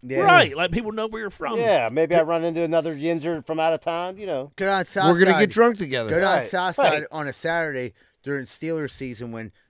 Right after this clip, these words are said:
Speaker 1: we're, the Texans are in town or something. You're gonna see people walking around with Houston jerseys.
Speaker 4: Absolutely.
Speaker 1: I mean, it's just the way people roll. I don't know. Uh, that takes a lot of balls on his part to put that because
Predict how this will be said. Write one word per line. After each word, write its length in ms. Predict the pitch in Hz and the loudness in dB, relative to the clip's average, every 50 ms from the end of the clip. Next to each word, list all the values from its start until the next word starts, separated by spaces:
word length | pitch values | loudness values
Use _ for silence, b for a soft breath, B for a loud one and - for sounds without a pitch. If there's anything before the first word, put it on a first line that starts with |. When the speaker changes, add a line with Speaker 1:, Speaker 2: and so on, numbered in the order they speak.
| _ | _
Speaker 1:
we're, 160 | 131 135 147 - | -10 -10 -10 -10
the 200 | 131 131 127 123 | -12 -12 -12 -12
Texans 520 | 120 - - 156 160 156 - - 143 127 - 120 | -12 -8 -8 -6 -6 -8 -8 -12 -14 -14 -12 -14
are 80 | 117 | -14
in 80 | 110 104 | -14 -14
town 260 | - 117 113 110 113 | -14 -14 -12 -12 -12
or 80 | 110 98 | -12 -12
something. 340 | - 131 117 95 - 120 | -12 -14 -14 -12 -12 -12
You're 120 | 127 151 160 | -12 -12 -10
gonna 120 | 175 156 | -10 -12
see 180 | 139 - 170 156 | -12 -12 -14 -12
people 260 | - 175 170 143 147 | -12 -12 -12 -10 -6
walking 280 | 165 170 160 - - 160 | -6 -6 -6 -6 -8 -10
around 120 | 156 156 | -10 -10
with 80 | 151 160 | -10 -12
Houston 360 | 190 208 190 - - 131 110 | -12 -12 -12 -12 -12 -12 -8
jerseys. 300 | - 117 123 127 120 104 110 | -4 -2 0 0 -2 -2 -6
Speaker 4:
Absolutely. 320 | 120 120 117 110 104 98 90 | -8 -8 -6 -8 -8 -6 -6
Speaker 1:
I 80 | 202 | -6
mean, 180 | 226 240 247 247 | -4 -2 -2 -2
it's 140 | 240 240 - | -2 -2 -4
just 160 | 269 220 - | -8 -8 -8
the 80 | 233 214 | -8 -6
way 160 | 214 220 196 | -4 -4 -4
people 340 | - - 226 190 - 151 139 | -4 -6 -10 -12 -12 -14 -8
roll. 260 | 143 185 226 202 147 - | -4 -2 -2 -2 -2 -2
I 120 | - 185 | -2 -2
don't 140 | 220 233 220 | -2 -2 -2
know. 140 | 190 160 151 b b b b b b b _ - | -4 -6 -6 b b b b b b b _ -14
Uh, 80 | - 175 - | -14 -6 0
that 220 | 226 254 285 285 | 2 2 2 2
takes 240 | - - 381 269 - | 0 -2 -2 -2 -2
a 40 | 185 | -6
lot 240 | 160 156 165 190 190 | -4 -2 -2 -2 -2
of 100 | 143 101 | -4 -6
balls 480 | - 135 151 170 175 185 185 165 - - - _ _ | -6 -4 0 0 0 0 0 -4 -8 -16 -20 _ _
on 140 | 131 131 127 | -10 -8 -6
his 220 | 131 156 175 160 | -6 -6 -8 -8
part 300 | - - 170 170 175 147 | -8 -6 -4 -4 -4 -6
to 80 | - 123 | -8 -12
put 240 | - - 160 165 - | -10 -8 -10 -6 -6
that 180 | 185 180 170 | -6 -6 -6
because 340 | 135 - - 143 131 123 - | -8 -10 -8 -8 -8 -8 -10